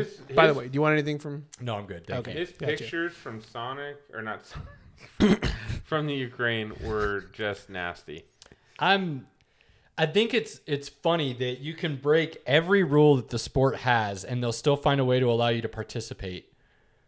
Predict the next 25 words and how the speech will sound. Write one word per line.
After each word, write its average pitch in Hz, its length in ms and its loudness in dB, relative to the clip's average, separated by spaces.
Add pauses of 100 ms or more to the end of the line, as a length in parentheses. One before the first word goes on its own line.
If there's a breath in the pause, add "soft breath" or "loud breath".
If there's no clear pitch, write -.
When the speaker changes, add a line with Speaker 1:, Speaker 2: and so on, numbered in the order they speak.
(520)
Speaker 3:
But 147 200 2
your 135 120 0
Speaker 2:
So - 40 -2
Speaker 3:
country 151 760 2 (420)
goes 151 240 8
into 147 300 0
war 110 720 4 (640)
and 165 160 0
they're 165 120 6
like, 147 240 4
"Actually, 226 420 6
you 185 80 2
know 196 160 6
what? 190 340 8
We're 180 140 2
not 196 140 6
even 185 160 2
gonna 170 120 2
allow 156 220 8
the 147 140 0
athletes 139 400 2
to - 80 -4
participate 110 640 -4
anymore." 87 320 -14
Speaker 1:
Well, 110 260 -4